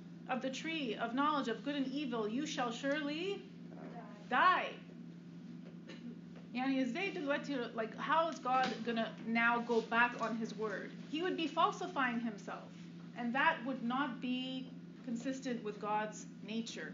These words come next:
Speaker 1: right? To falsify himself or to go back on his word. So that's not the solution, all right? So there's your defense of that. Do you see how this is an apologetic as well? Okay. Next possible solution.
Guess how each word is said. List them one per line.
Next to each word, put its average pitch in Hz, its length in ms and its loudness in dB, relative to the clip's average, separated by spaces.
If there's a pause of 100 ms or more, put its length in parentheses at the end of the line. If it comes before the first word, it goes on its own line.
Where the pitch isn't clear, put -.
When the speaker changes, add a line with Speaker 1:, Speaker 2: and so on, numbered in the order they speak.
(120)
Speaker 1:
right? 285 460 0
To 262 80 -4
falsify 262 560 0
himself 214 420 -2 (240)
or 233 100 -2
to 247 140 -2
go 233 160 0
back 226 320 4
on 208 120 -6
his 202 220 -8
word. 185 240 -8 (160)
So 226 160 -4
that's 294 320 6
not 262 200 2
the 214 80 -2
solution, - 580 -8 (460)
all 196 80 -4
right? 262 380 2 (340)
So - 100 -10
there's 262 260 2
your 240 80 -2
defense 240 360 0
of 196 100 -4
that. 180 220 0
Do 226 80 -4
you 233 60 2
see 311 220 -2
how 311 160 2
this 277 180 -2
is 254 100 -2
an 247 100 0
apologetic 220 600 -2
as 214 100 -4
well? 269 300 -4 (720)
Okay. - 280 -2 (1040)
Next - 440 4 (140)
possible 247 720 4
solution. 233 540 -2